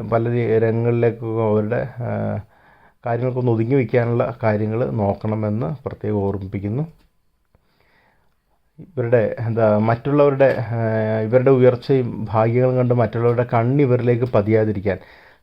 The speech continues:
സുദർശന മഹാമന്ത്രം ജപിക്കുക എന്ന് മാത്രമാണ് ഇവർ ചെയ്യേണ്ടത്. അല്ലാണ്ട് ഇവർക്ക് പ്രത്യേകിച്ച് പരിഹാരങ്ങളൊന്നും ഈ മാസം ചെയ്യേണ്ടതില്ല.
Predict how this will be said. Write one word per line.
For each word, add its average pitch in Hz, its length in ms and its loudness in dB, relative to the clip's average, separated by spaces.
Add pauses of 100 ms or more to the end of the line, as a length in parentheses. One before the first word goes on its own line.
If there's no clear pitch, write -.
(120)
സുദർശന 131 460 2
മഹാമന്ത്രം 120 760 2
ജപിക്കുക 107 360 -2
എന്ന് 113 220 0
മാത്രമാണ് 107 480 0
ഇവർ 104 140 2
ചെയ്യേണ്ടത്. 101 400 -2
അല്ലാണ്ട് 107 220 0
ഇവർക്ക് 104 200 -4
പ്രത്യേകിച്ച് 104 400 -4
പരിഹാരങ്ങളൊന്നും 110 840 0
ഈ 110 120 -4
മാസം 107 440 -2
ചെയ്യേണ്ടതില്ല. 95 500 -4